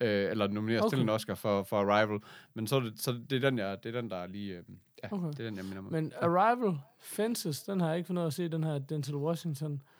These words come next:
Speaker 1: Ja.
Speaker 2: Øh, Hacksaw Ridge har jeg som sagt set. Hell or High Water har set. Hidden Figures, ikke set den. La La
Speaker 1: Nej.
Speaker 2: Land, ikke set den. Lion har jeg set. Manchester by the Sea har du set. Og
Speaker 1: Mm.
Speaker 2: Moonlight har jeg set. Det er faktisk, fordi jeg lige har set en, to, tre,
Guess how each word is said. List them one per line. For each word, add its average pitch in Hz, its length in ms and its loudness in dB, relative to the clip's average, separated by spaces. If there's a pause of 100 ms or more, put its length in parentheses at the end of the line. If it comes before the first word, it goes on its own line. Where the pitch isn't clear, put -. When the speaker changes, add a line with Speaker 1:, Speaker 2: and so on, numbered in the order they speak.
(160)
Speaker 1:
Ja. - 100 8 (100)
Speaker 2:
Øh, 143 280 2
Hacksaw 175 460 2
Ridge 190 280 -2
har 160 60 2
jeg 143 80 2
som 147 140 -2
sagt 165 220 0
set. 156 320 -2 (140)
Hell 180 140 2
or 170 180 6
High 180 140 2
Water 170 220 2
har 151 80 2
set. 147 320 -4 (380)
Hidden 190 300 -2
Figures, 190 480 -4
ikke 190 140 -2
set 170 240 -2
den. 151 200 -6 (160)
La 156 80 -6 (160)
La - 20 0
Speaker 1:
Nej. 170 260 2
Speaker 2:
Land, 175 160 -2
ikke 170 120 -6
set 170 240 -6
den. 143 200 -6 (160)
Lion 175 360 2
har 190 120 2
jeg 175 100 0
set. 180 320 -4 (540)
Manchester 160 440 -2
by 131 80 -6
the 135 140 0
Sea 180 300 -4 (200)
har 143 60 -8
du 180 140 0
set. 185 300 0 (220)
Og 147 140 2
Speaker 1:
Mm. 151 60 2
Speaker 2:
Moonlight 143 360 2
har 123 60 0
jeg 117 100 -2
set. 131 240 -2 (360)
Det - 120 -16
er - 160 -4
faktisk, 190 420 2
fordi 220 220 0
jeg 220 80 4
lige 226 140 0
har 233 80 2
set 226 260 0 (100)
en, 220 460 -2
to, 247 400 0
tre, 233 320 -2